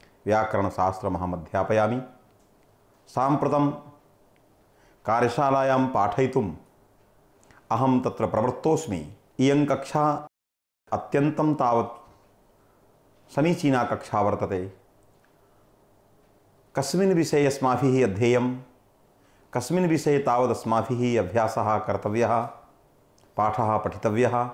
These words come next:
इत्यत्र विषयः अस्माभिः तावत् निश्चितः।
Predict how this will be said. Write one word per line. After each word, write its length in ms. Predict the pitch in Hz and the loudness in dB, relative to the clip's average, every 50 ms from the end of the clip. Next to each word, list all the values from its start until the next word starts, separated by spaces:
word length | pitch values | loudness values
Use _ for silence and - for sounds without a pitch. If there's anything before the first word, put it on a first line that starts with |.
| - - - _ _ _ _ _ _ _ _ _ _ _ - | -14 -20 -20 _ _ _ _ _ _ _ _ _ _ _ -4
इत्यत्र 720 | 160 - - - 170 - - - 120 101 98 113 123 - - - _ _ _ _ _ _ _ _ _ _ _ _ _ _ _ _ _ _ - | -4 -2 0 0 -2 0 2 2 2 2 0 -2 -6 -14 -20 -20 _ _ _ _ _ _ _ _ _ _ _ _ _ _ _ _ _ _ -2
विषयः 440 | 110 127 123 - 165 180 185 170 170 | 0 0 2 2 2 2 4 2 2
अस्माभिः 520 | 151 - - 135 127 127 117 127 127 127 | 0 0 0 0 0 2 2 2 2 2
तावत् 720 | 127 - 107 107 104 107 104 - - - - _ _ - - | 2 2 2 2 2 2 0 -2 -10 -20 -20 _ _ -8 -6
निश्चितः। 540 | 110 - - - 120 - 92 - - 85 | -6 -6 -6 -8 -6 -6 -6 -8 -8 -12